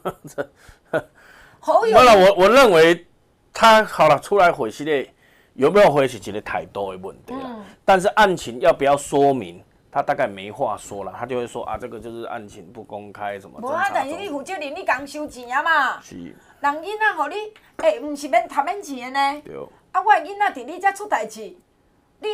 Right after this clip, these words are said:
Speaker 2: 你讲我诚心诚意，我要处理，这是叫做人情嘛。
Speaker 1: 嗯。
Speaker 2: 人情世事，负责任，哪会出来回信？你讲对不起。
Speaker 1: 是。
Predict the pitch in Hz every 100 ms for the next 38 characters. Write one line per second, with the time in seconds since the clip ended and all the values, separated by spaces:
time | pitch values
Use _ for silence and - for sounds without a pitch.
0 | 427 - 403 403 381 415 415 294 285 285
1 | 403 349 311 302 269 320 - - 381 330
2 | _ _ _ _ 427 440 262 359 359 349
3 | 269 247 247 247 - 170 180 190 165 160
4 | - 60 57 _ _ - 294 339 349 339
5 | 330 415 339 - 294 269 240 359 302 294
6 | 320 269 302 285 262 202 208 247 254 277
7 | 269 262 - 214 - _